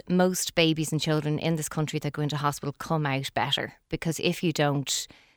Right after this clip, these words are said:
you know, you just wouldn't have the joy that I feel.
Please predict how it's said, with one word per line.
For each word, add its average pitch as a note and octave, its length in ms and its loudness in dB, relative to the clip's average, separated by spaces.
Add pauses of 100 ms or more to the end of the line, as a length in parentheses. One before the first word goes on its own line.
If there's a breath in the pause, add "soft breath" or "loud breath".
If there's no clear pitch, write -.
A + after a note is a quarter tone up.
(300 soft breath)
you F3 100 4
know, C#3 260 0 (100)
you D3+ 460 -4
just - 420 -2
wouldn't D#3 300 0
have D#3 220 0
the D3 80 -6
joy C#3+ 300 -2
that C#3+ 120 -2
I C#3+ 80 -2
feel. C#3 400 -2